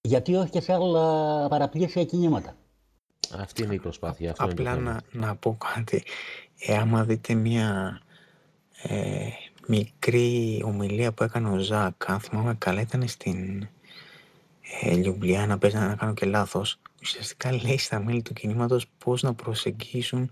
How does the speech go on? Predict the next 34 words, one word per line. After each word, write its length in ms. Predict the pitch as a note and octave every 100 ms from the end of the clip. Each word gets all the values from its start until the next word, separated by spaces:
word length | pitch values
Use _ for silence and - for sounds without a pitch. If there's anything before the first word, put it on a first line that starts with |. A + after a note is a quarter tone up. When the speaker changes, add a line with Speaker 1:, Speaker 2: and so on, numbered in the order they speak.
| - - - -
Speaker 3:
να 80 | -
προσπαθήσουν 400 | G#2+ - G2+ C3
να 60 |
προσεγγίσουν 360 | B2 A2+ A2+ C3
ακόμα 380 | A#2+ - C3 B2+
και 500 | A#2+ - A#2 A#2 A2 -
θρησκευόμενους 960 | - A#2 - - G2 G#2+ A#2+ B2+ A#2 G#2
ανθρώπους, 420 | G2 B2+ A#2 -
που 120 | -
υποτίθεται 500 | G2 - A2+ - A2+
ότι 320 | G#2+ - A#2 A2 - - - - - - _
δεν 140 | - G#2
τα 140 | G#2+
πάμε 260 | G#2+ G#2+ G#2
και 140 | - -
πολύ 220 | A2 G#2
καλά, 360 | G2 G#2+ G2+ G2+
ιδίως 300 | G2 G2 G2+
με 120 | G2+
τη, 220 | F#2+ G2 - - -
λόγω 140 | G#2+
της 140 | G2 -
πρώτης 300 | F#2+ F#2+ F2
ταινίας, 340 | G2 F#2+ G2
τέλος 220 | F#2+ -
πάντων. 260 | - - A2 - - - -
Απλά 260 | - C3
πρέπει 260 | B2+ C3 C#3
να 140 | C3
προσεγγίσουμε 540 | B2+ - G#2+ A#2 A#2+ C3
όσους 180 | C#3 -
περισσότερους 520 | - A2 A2 A#2+ B2+
ανθρώπους 360 | A2+ A2 A#2 B2+
μπορούμε 640 | A#2 G#2 G#2+ A2+ A2+ B2+